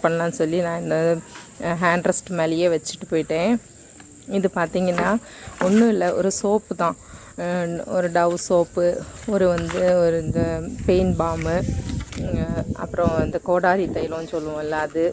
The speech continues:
அப்புறம் வந்து டைகர் பாமு. இது எல்லாமே வந்து என்னோட ஒரு கஸ்டமர் வந்து கொடுத்தாங்க. அஹ், அவங்க ஹஸ்பண்ட் வந்து துபாயிலேருந்து வந்திருக்காரு அப்படின்னு சொல்லிட்டு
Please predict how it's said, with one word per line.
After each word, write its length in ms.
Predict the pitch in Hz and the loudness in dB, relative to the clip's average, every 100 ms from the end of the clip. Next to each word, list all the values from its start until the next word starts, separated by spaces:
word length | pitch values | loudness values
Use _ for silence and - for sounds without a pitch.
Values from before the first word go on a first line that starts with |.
| - - - - - - | -2 -6 -6 -10 -16 -6
அப்புறம் 340 | 170 196 175 | -4 0 0
வந்து 160 | 156 175 | 0 -2
டைகர் 420 | 180 156 160 160 | 0 0 0 -2
பாமு. 280 | 151 151 156 - - - - 196 | -2 -2 -4 -12 -18 -20 -8 -4
இது 260 | 180 180 | 0 2
எல்லாமே 520 | 170 175 190 180 185 | 2 2 0 0 2
வந்து 280 | 175 151 156 180 | 2 0 0 2
என்னோட 360 | 170 160 165 160 | 2 0 -2 0
ஒரு 200 | 156 170 | 0 -2
கஸ்டமர் 580 | 170 165 - 233 214 175 | -2 -4 -2 0 2 2
வந்து 320 | 147 151 170 185 165 151 151 | 0 -2 0 2 2 2 -2
கொடுத்தாங்க. 480 | - 180 - 156 147 143 196 - - - - - | -2 -8 -2 -2 -2 -2 -4 -4 -14 -20 -20 -8
அஹ், 140 | 170 | -4
அவங்க 220 | 170 170 | -2 0
ஹஸ்பண்ட் 380 | 160 160 185 190 | -2 -4 2 2
வந்து 300 | 170 156 165 160 | 2 0 -2 -4
துபாயிலேருந்து 680 | 156 165 165 156 156 165 | 0 2 2 -2 -2 0
வந்திருக்காரு 480 | 156 151 156 156 151 | 0 -2 -2 0 2
அப்படின்னு 260 | 151 147 156 | 0 0 -2
சொல்லிட்டு 540 | 175 151 147 - 214 | -2 -2 -4 2 0